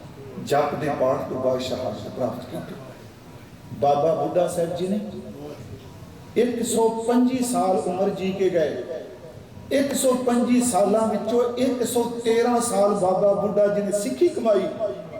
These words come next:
ਸੋਲਾਂ ਸੌ ਇਕੱਤੀ ਨੂੰ ਜਦੋਂ ਅੰਮ੍ਰਿਤ ਵੇਲੇ ਤਨ ਛੱਡਿਆ, ਉਸ ਦਿਨ ਗੁਰੂ ਹਰਗੋਬਿੰਦ ਸਾਹਿਬ ਦੇ ਸਾਹਮਣੇ ਜਪਜੀ ਸਾਹਿਬ ਬੋਲ ਕੇ ਸ਼ਰੀਰ ਛੱਡਿਆ। ਭਾਈ ਗੁਰਦਾਸ ਸਾਹਿਬ ਗੋਇੰਦਵਾਲ ਜਪਜੀ ਪੜ੍ਹ ਕੇ ਚੋਲਾ ਛੱਡਿਆ।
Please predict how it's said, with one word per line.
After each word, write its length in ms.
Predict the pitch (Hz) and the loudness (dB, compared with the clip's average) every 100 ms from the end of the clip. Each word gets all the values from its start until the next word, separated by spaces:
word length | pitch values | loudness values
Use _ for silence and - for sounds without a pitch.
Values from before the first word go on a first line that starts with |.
| - - - - | -14 -18 -20 -16
ਸੋਲਾਂ 520 | - - 233 277 320 302 | -8 2 4 6 4 4
ਸੌ 280 | 262 285 - | 2 2 2
ਇਕੱਤੀ 440 | 220 240 - 240 | 2 0 2 2
ਨੂੰ 140 | 233 220 | 2 2
ਜਦੋਂ 380 | 214 214 - | 4 4 4
ਅੰਮ੍ਰਿਤ 240 | 202 208 202 | 2 2 2
ਵੇਲੇ 280 | - 202 185 | 2 2 2
ਤਨ 320 | - 190 196 | 2 0 0
ਛੱਡਿਆ, 500 | - 170 175 170 151 - 170 156 - - - | 0 0 4 2 2 -2 -6 -8 -10 -10 0
ਉਸ 120 | 185 | 0
ਦਿਨ 160 | 175 185 | 2 -2
ਗੁਰੂ 320 | 180 170 170 | 0 4 4
ਹਰਗੋਬਿੰਦ 400 | 131 - 147 170 | 2 0 -2 -2
ਸਾਹਿਬ 320 | - 165 160 | 0 0 0
ਦੇ 100 | 156 | -4
ਸਾਹਮਣੇ 420 | 151 156 165 190 175 | -4 -2 0 0 0
ਜਪਜੀ 360 | - 151 151 170 | 0 0 0 -2
ਸਾਹਿਬ 300 | 156 156 131 | 0 0 0
ਬੋਲ 320 | 135 147 139 | 0 0 0
ਕੇ 80 | - | -2
ਸ਼ਰੀਰ 300 | - 127 120 | 0 0 0
ਛੱਡਿਆ। 280 | 131 131 123 - - - - - - - - - - 127 - - - - 302 - - - - - - - - - | -2 -6 -8 -10 -12 -14 -14 -16 -16 -16 -16 -16 -16 -16 -18 -18 -18 -18 -20 -20 -20 -18 -18 -20 -20 -20 -20 -2
ਭਾਈ 220 | 151 156 | 2 4
ਗੁਰਦਾਸ 600 | 185 170 113 143 147 175 - | 2 2 0 2 2 2 0
ਸਾਹਿਬ 140 | 240 - - 233 - - - - - | -2 -2 -6 -10 -12 -14 -16 -14 -4
ਗੋਇੰਦਵਾਲ 560 | 170 175 175 190 196 190 | 0 2 4 4 4 2
ਜਪਜੀ 400 | 160 143 147 185 | 0 0 -2 -6
ਪੜ੍ਹ 280 | - 175 175 | -2 0 0
ਕੇ 140 | 175 | 0
ਚੋਲਾ 320 | 175 160 147 | -4 0 0
ਛੱਡਿਆ। 340 | 127 131 123 | 0 -2 -2